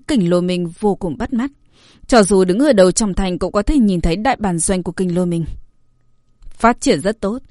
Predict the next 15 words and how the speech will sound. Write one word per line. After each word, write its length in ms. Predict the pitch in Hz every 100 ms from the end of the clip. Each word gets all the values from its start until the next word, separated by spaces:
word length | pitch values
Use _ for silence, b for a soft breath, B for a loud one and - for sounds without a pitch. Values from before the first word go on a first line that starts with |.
| B B B B
ta 100 | 196
thấy 160 | 190 175
ít 220 | - -
nhất 240 | 254 294
mạnh 180 | 247 143
gấp 180 | 254 277
mấy 180 | 196 170
lần 160 | 269
trước 180 | - 294
kia, 200 | 180 170 165 - - _ _ -
thậm 220 | 196 -
chí 180 | - 175
mấy 180 | 180 180
chục 220 | 175 -
lần. 180 | 170 147